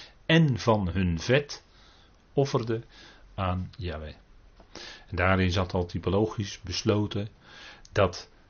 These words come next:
die eerste, die eerstgeborene van de hele schepping, zegt Paulus in Colossense één, dat die volkomen gaaf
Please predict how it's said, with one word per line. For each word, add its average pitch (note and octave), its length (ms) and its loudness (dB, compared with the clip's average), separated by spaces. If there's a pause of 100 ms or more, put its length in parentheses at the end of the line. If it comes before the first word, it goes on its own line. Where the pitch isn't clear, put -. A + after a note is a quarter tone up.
(200)
die G2 440 -2
eerste, D#3+ 640 0 (300)
die F2+ 240 -6 (160)
eerstgeborene G#2 920 -2
van F#2+ 140 -2
de F2+ 60 0
hele F2+ 240 -4
schepping, C#3+ 500 -6
zegt - 200 -12
Paulus A#2+ 280 -4
in A#2+ 80 -4
Colossense A#2 500 -4
één, B2+ 340 -4 (600)
dat E2+ 240 -2
die C#3+ 540 2 (1200)
volkomen C#3+ 880 -2 (220)
gaaf C3+ 720 -6